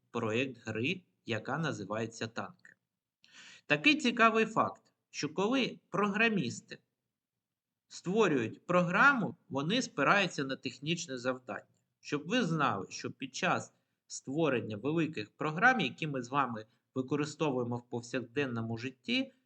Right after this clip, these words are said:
програмісти саме с-, спираються на технічне завдання і згідно цього технічного завдання вже виконують ту гру або програму створюють,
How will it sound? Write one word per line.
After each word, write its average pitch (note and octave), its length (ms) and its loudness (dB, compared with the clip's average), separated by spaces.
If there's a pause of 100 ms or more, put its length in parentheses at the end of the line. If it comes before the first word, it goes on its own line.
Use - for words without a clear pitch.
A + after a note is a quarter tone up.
(260)
програмісти C#3+ 920 -2 (920)
саме D3 680 2
с-, - 180 -14 (500)
спираються C3 680 2
на A#2+ 120 -6
технічне C3 600 -6
завдання F#3+ 500 0
і D3 60 2
згідно B2+ 420 -4
цього A#2 280 -2
технічного B2 680 -6
завдання F#3 560 -2
вже C#3 460 -2 (320)
виконують C#3 720 -2 (960)
ту C3+ 220 2
гру G3+ 480 0 (120)
або A#2+ 320 -2
програму C#3+ 600 2
створюють, E3+ 640 -2